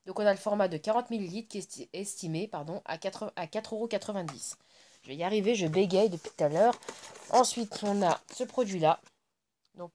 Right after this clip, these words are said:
comme vous pouvez le constater, qui est une tétine de la marque Tigex. Donc, euh, au niveau du prix, c'est estimé, donc les deux sucettes sont estimées à cinq euros, cinq euros vingt dans le commerce. Et pour terminer, on a un canard de bain.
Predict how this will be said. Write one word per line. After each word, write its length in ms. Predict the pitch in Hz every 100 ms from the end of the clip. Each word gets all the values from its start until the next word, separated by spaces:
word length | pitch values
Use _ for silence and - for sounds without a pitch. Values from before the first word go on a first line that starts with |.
| -
comme 160 | 185
vous 80 | 185
pouvez 160 | - 196
le 40 |
constater, 360 | 185 180 165 180
qui 140 | 165
est 160 | 165 165
une 180 | 143 -
tétine 480 | - 202 - 208
de 80 | 175
la 80 | 147
marque 240 | 151 -
Tigex. 480 | - 214 170 220 - 170 _ _ _ _ _ _ 180
Donc, 340 | 196 190 190
euh, 80 | -
au 100 | 233
niveau 240 | 247 233
du 180 | 214 226
prix, 300 | - 226 226 -
c'est 180 | 202
estimé, 500 | 196 - 214 185 175 _ -
donc 180 | 165 170
les 120 | 185
deux 120 | 254
sucettes 300 | 247 220 233
sont 60 | 214
estimées 440 | 190 - 202 -
à 100 | 175
cinq 300 | - 262 240
euros, 320 | 233 220 - _ _ - -
cinq 260 | - 233 233
euros 160 | 214
vingt 120 | 202
dans 100 | 247
le 80 | 233
commerce. 500 | 226 143 - - - _ _ _ _ - - _ _ _ _
Et 100 | 311
pour 200 | 302 285
terminer, 580 | - 247 220 202 220 220 - 226
on 160 | 214
a 120 | 196 -
un 80 | 233
canard 320 | 269 269 240
de 120 | 214
bain. 260 | 175 175